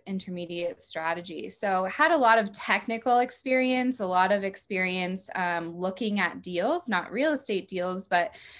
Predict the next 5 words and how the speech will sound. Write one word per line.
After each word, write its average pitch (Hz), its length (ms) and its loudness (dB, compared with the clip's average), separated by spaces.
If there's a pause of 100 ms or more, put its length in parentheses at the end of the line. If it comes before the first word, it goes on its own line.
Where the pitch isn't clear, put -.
(180)
um, 180 300 0
mortgage 214 400 2
investments, 202 800 -2
housing 185 360 -2
investments, 180 1040 -4